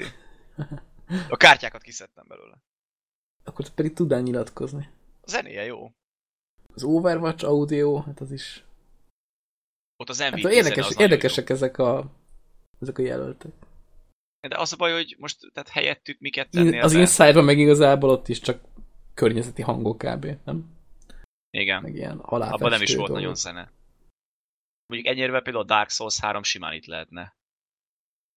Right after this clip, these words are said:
Speaker 2: Ha már később több helyen is szerepel. Legjobb zene, vagy audio részleg.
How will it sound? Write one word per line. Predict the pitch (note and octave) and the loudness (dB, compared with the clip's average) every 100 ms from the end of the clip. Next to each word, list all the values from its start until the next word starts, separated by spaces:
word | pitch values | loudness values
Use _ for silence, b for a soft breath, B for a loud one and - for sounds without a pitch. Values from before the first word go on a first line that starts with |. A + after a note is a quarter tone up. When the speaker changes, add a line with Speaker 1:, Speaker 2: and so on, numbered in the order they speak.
| _ | _
Speaker 2:
Ha | - | -6
már | F#2 | -6
később | - G2 - F2+ | -4 -6 -6 -10
több | F#2 - | -12 -6
helyen | F#2 F#2 | -6 -4
is | F2+ | -6
szerepel. | F#2 F2 - F#2 G2 _ _ _ _ _ _ _ _ _ _ _ _ _ _ _ _ - | -6 -8 -6 -6 -6 _ _ _ _ _ _ _ _ _ _ _ _ _ _ _ _ -12
Legjobb | F#2 F2+ F#2 | -10 -8 -6
zene, | - F#2 F#2 F#2+ _ | -4 -4 -4 -8 _
vagy | G2 F2+ | -10 -8
audio | F2+ F2+ F2+ F2+ | -8 -8 -8 -6
részleg. | F#2 F#2+ - A2 | -4 -2 -2 -4